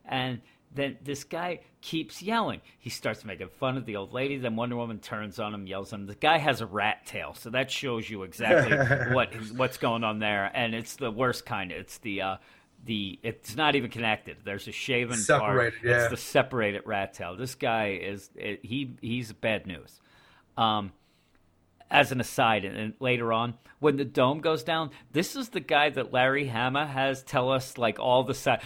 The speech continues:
Speaker 1: "Oh my God, we're not in Kansas anymore, Chico." We're, you know, this is the guy they go to to tell the reader that we're not even in the same universe. Like, this guy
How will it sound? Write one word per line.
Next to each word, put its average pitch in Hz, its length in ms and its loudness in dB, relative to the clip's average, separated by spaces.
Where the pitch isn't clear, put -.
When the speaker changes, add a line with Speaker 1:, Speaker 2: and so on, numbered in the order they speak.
Speaker 1:
"Oh 226 200 6
my 143 180 0
God, 190 240 -2
we're 190 120 -6
not 185 280 -6
in 156 80 -10
Kansas 202 520 -6
anymore, 165 440 0
Chico." 147 560 -4
We're, 156 240 -6
you 151 180 -10
know, 160 100 -10
this 196 140 4
is 339 220 4
the 190 60 4
guy 180 200 8
they 170 160 4
go 156 240 2
to 139 280 -2
to 120 220 -4
tell 135 320 0
the 120 180 -4
reader 123 360 -2
that 104 220 -2
we're 104 180 -4
not 110 260 0
even 104 260 -2
in 98 120 -4
the 95 80 -6
same 98 280 -6
universe. 85 540 -10
Like, 117 200 -6
this 185 180 -4
guy 151 320 2